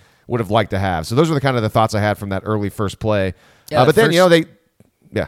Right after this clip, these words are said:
Speaker 2: was gonna say the first sack that Gabriel took in the game, too, af-, after they were already up twenty-one to nothing, he totally misses a wide open Braden Willis on a crosser on that play as well. So there's, there, there's, there's a lot of stuff. I mean, there was, Gabriel left a lot of yards on the field, I thought.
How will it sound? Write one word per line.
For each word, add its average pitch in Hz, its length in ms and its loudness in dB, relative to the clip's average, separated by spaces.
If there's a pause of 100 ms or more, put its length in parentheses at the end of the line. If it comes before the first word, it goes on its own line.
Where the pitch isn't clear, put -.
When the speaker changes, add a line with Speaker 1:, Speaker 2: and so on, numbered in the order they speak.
Speaker 2:
was - 80 -20
gonna 143 100 -4
say 139 160 0
the 131 80 2
first 160 300 0
sack 139 320 2
that 120 120 -2
Gabriel 113 440 0
took 123 200 -2
in 113 80 -6
the 107 60 -4
game, 107 220 -2
too, 135 240 2
af-, 185 160 2
after 180 260 0
they 143 140 2
were 127 100 4
already 120 220 2
up 110 100 -6
twenty-one 117 420 -4
to 101 60 -4
nothing, 110 420 -2 (360)
he 139 180 2
totally 139 440 6
misses 127 340 0
a 113 60 2
wide 117 280 4
open 110 240 -2
Braden 110 300 -2
Willis 101 340 -4
on 101 120 -6
a 95 40 -8
crosser 98 500 -6
on 87 100 -8
that 90 160 -12
play 90 240 -8
as 85 120 -10
well. 80 320 -8
So 98 260 -4
there's, 147 420 2 (360)
there, 202 180 4
there's, 226 220 4
there's 220 240 2
a 370 40 2
lot 165 220 4
of 139 60 -2
stuff. 147 240 -2
I 104 80 -6
mean, 120 160 -2
there 170 120 4
was, 180 280 0
Gabriel 196 480 2
left 151 260 2
a 135 40 -6
lot 131 220 2
of 117 60 2
yards 110 300 2
on 104 100 -2
the 90 60 -8
field, 87 300 -6
I 82 80 -8
thought. 82 220 -10